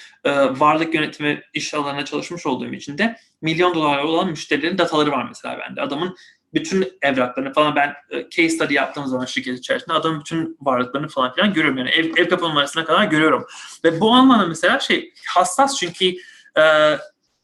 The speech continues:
milyon dolarlar olan bir adamdan bahsediyoruz. Ve dolayısıyla hani, e, şirketler mesela po-, polislerini buna göre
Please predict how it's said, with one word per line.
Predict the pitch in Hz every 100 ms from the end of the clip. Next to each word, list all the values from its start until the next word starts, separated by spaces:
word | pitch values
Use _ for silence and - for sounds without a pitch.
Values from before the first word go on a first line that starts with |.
| _ _ _ _
milyon | 165 180 185 196
dolarlar | 170 156 151
olan | 180 226
bir | 190
adamdan | 185 185 175
bahsediyoruz. | 135 127 - 104 113 - _ _ _ 170
Ve | 180
dolayısıyla | 180 196 190 254 220
hani, | 190
e, | 180 170 156 151 -
şirketler | - 170 185 180 196
mesela | 165 196 226 -
po-, | 175 - -
polislerini | 165 160 - 160 196
buna | 160 160
göre | 143 123